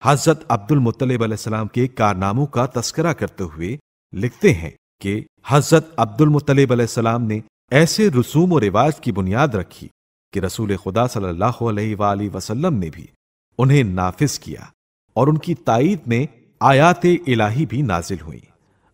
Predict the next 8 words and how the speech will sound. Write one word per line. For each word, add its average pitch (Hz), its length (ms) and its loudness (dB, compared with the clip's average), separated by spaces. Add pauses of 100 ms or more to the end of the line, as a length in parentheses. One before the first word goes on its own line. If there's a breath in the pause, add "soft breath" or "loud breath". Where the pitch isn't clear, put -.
और 120 140 4
ये 127 240 2
रसूम 139 360 0
और 117 60 4
रिवाज 104 520 0 (460)
कुछ 175 260 4
यूं 101 200 -4 (140)
थे। 65 120 -12